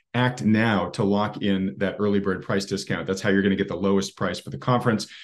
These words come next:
If you're an alumni of previous conferences, check your email inbox. You, you'll have a code there from me you can use to get an additional fifteen percent discount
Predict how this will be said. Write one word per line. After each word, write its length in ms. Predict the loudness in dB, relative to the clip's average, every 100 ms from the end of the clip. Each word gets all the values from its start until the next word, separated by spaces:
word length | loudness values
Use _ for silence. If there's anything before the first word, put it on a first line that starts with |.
| -16 -6
If 160 | -2
you're 100 | 2 2
an 40 |
alumni 460 | 4 6 6 6 4
of 160 | 2
previous 320 | 2 2 2
conferences, 600 | 0 -2 -2 -2 -4 -4 -6
check 340 | 0 0 0
your 100 | -2
email 280 | 2 4 4
inbox. 520 | 4 4 2 0 -8
You, 340 | -6 -6 -4 0
you'll 120 | 2
have 120 | 2
a 40 | 0
code 300 | 2 2 4
there 160 | 2
from 220 | 2 0
me 260 | 0 0 -4 -14 -12
you 140 | -2 0
can 160 | 6
use 160 | 6 6
to 80 | 2
get 180 | 0 2
an 80 |
additional 560 | -2 2 2 4 4 2
fifteen 380 | 0 -4 -2 -2
percent 340 | -4 -6 -6
discount 440 | -6 -4 -4 -6